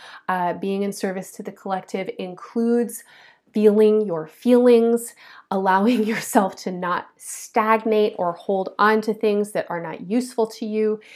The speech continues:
All of us taking care of our own emotional responsibility <laughs> is care for the collective. Um, there may also be other very specific needs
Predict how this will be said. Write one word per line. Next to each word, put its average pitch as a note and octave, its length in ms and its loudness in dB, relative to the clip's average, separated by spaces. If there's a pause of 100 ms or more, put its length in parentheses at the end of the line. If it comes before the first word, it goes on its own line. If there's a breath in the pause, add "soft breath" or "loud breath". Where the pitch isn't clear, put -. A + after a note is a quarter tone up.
(1200 loud breath)
All G#3 240 8
of A3+ 80 6
us A3 420 0 (840)
taking A3 400 0
care A3 300 2
of G#3 80 2
our G3 120 2
own G#3 300 0
emotional G3+ 540 -4
responsibility G3+ 960 2
<laughs> G#3+ 180 -6
is G#3 320 -4
care A#3 240 -2
for A3 180 0
the F#3+ 100 -4
collective. G3+ 760 -4 (640 loud breath)
Um, F#3+ 480 2
there A3 200 6
may A3 240 4
also G#3 380 0
be G3 220 -2
other F#3+ 320 -4
very F3+ 240 -8
specific F#3 640 -8
needs F3+ 540 -12